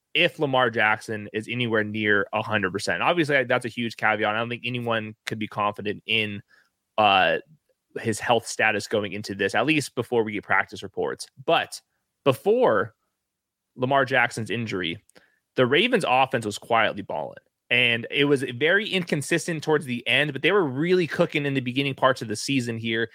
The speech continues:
And if you really smooth that thing out, they were ultimately averaging twenty-five points per game and had a seventy-five percent, uh,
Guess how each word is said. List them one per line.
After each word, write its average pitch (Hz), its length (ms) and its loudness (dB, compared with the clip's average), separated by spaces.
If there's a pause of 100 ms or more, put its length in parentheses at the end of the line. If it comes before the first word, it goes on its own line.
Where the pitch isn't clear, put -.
(200)
And 131 100 0
if 123 80 -2
you 120 120 0
really 180 320 0
smooth 175 420 -4
that 151 200 0
thing 147 220 -2
out, 139 180 2
they 127 100 2
were - 120 2 (140)
ultimately 208 420 0
averaging 151 380 0
twenty-five 185 600 0
points 185 200 -4
per 185 100 -4
game 123 340 0 (340)
and 131 100 2
had 139 120 2
a - 40 0
seventy-five 175 840 -2
percent, - 380 -8
uh, 123 260 4